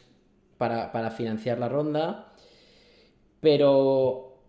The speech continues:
a mí a nivel personal, aunque te digo, ¿eh? Si, si hubiéramos conseguido un buen lead investor que hubiera querido invertir y hubiera apostado claramente y nos hubiera dicho desde el día uno, "Oye, venga, vamos a por ello", pues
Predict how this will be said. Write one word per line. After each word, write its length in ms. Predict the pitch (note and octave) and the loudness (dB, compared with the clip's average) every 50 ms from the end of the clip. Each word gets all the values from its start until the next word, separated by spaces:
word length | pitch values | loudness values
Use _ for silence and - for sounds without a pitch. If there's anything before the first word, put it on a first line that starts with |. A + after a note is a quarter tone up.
| _ _ _ _ - C3+ | _ _ _ _ -20 -14
a 140 | B2+ C3 B2+ | -8 -4 -2
mí 180 | C3+ C#3+ D3+ D#3+ | 0 0 0 0
a 60 | E3 | 0
nivel 220 | E3 E3+ E3 D3 | 0 0 -2 -2
personal, 720 | - D#3 D3 - D#3 D3+ E3 E3 D#3+ E3 F3+ F#3 - - - | -4 -6 -6 -4 -4 -2 -2 0 0 2 2 0 0 -2 -6
aunque 280 | - B2+ B2 A#2 - G#2+ | -6 -4 -4 -4 -4 -6
te 80 | G2 A#2+ | -6 -6
digo, 340 | A#2+ B2 C3+ B2 A#2 A2+ A#2+ | -4 -4 -2 -2 -2 -2 -2
¿eh? 200 | D3 - - - | -2 -4 -6 -8
Si, 580 | - - - - A#2 A2 A2 A2 A2 G#2+ A2 - | -12 -12 -10 -8 -6 -6 -4 -4 -6 -6 -8 -12
si 160 | - - B2 | -14 -8 -6
hubiéramos 340 | A#2 A#2+ B2 C3 C3+ C3+ C3 | -2 -2 0 0 -2 -4 -6
conseguido 1120 | - C#3+ C3 B2 - - C3 B2 B2 B2 A#2+ A#2 A#2 A2+ A2 G#2+ G#2+ G#2+ G#2 F#2 - - - _ _ _ | -6 -6 -6 -6 -6 -6 -6 -6 -4 -4 -4 -4 -4 -4 -4 -4 -6 -6 -8 -10 -10 -12 -20 _ _ _
un 260 | - A#2+ A#2+ B2 A#2+ | -10 -8 -6 -4 -2
buen 200 | A#2+ B2+ B2+ A#2+ | -2 -2 -2 -2
lead 120 | B2 A#2+ A#2+ | -2 -2 -2
investor 560 | A#2+ A#2 A2+ A#2+ A#2+ A#2 - - A#2+ A2+ A2+ | -2 -2 -2 -4 -4 -6 -4 -6 -4 -4 -4
que 80 | - A2 | -6 -6
hubiera 220 | A2 A2+ A2+ A2+ | -6 -4 -4 -4
querido 180 | A#2+ A#2 A#2 A2+ | -4 -4 -4 -4
invertir 480 | A#2 A2+ A2 A2+ - - B2 B2 B2 | -4 -4 -6 -6 -6 -6 -4 -4 -4
y 340 | A#2+ A#2 A2+ G#2+ A2 - _ _ | -2 -4 -4 -6 -8 -12 _ _
hubiera 260 | - A2+ A2+ A#2+ A#2+ | -10 -6 -4 -2 -2
apostado 320 | A#2 A#2+ A2+ - B2 A2+ A2 | -2 -4 -6 -6 -8 -8 -6
claramente 720 | A#2+ A#2 A2 A2+ A2+ A#2 A#2 A#2 A#2 A2+ A2+ - A2+ A2+ | -6 -8 -6 -6 -6 -6 -6 -6 -6 -8 -8 -8 -8 -8
y 60 | A2+ | -8
nos 140 | A2 A2 - | -8 -10 -8
hubiera 180 | A2 A2 A2+ A2+ | -8 -8 -6 -6
dicho 220 | A2+ G#2+ - A#2 | -8 -8 -8 -8
desde 100 | G#2+ A2+ | -8 -8
el 80 | A2 A2 | -6 -6
día 140 | A2+ A2+ A2 | -6 -4 -4
uno, 180 | A2 A2 A2+ A#2 | -4 -6 -6 -6
"Oye, 160 | A#2 A#2 A2+ | -6 -6 -6
venga, 200 | A2+ A2+ A2 G#2+ | -6 -6 -8 -8
vamos 220 | G#2+ A2 A2 G#2+ - | -8 -8 -8 -10 -12
a 60 | - | -12
por 120 | A2+ A2 | -8 -8
ello", 180 | A2 A2 G#2 F#2 | -6 -6 -6 -8
pues 220 | G2 G2 - - | -10 -14 -16 -18